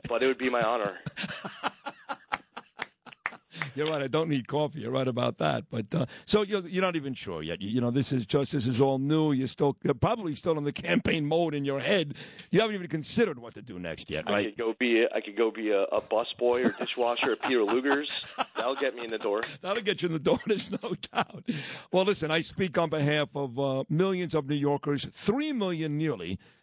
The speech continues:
Speaker 2: who voted for you, Lee, and we're all really proud of you. Just a tremendous race. I don't believe anybody, anybody could have done a better job. Your campaign was smart. You were on the point.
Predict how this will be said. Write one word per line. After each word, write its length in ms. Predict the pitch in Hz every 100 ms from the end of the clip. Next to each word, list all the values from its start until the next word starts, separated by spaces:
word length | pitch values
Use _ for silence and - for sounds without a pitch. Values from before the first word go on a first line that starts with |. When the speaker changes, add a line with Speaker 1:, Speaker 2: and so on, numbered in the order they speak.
| _
Speaker 2:
who 100 | 147
voted 380 | 147 165 170 156
for 120 | -
you, 300 | 151 143 147
Lee, 380 | 143 143 143 139 -
and 220 | 135 135
we're 140 | 131
all 360 | 135 165 151 143
really 380 | 151 175 160 147
proud 320 | - 87 90
of 120 | 87
you. 80 | 123
Just 220 | 131 -
a 60 | 147
tremendous 720 | - 147 139 160 165 151 -
race. 420 | 147 143 135 - - - - -
I 100 | 165
don't 140 | 165
believe 260 | 151 156 127 -
anybody, 720 | 180 196 190 147 95 85 90 -
anybody 600 | 180 226 220 113 110 113
could 100 | 135
have 100 | 139
done 160 | 147 139
a 40 |
better 320 | 104 151 147
job. 520 | 120 143 139 139 123 - - _
Your 140 | - 127
campaign 720 | - 151 143 156 160 160 151
was 160 | 127 -
smart. 600 | - - 147 170 175 - _ _ -
You 80 | 135
were 120 | 135
on 160 | 135 131
the 100 | 113
point. 580 | - - 180 165 156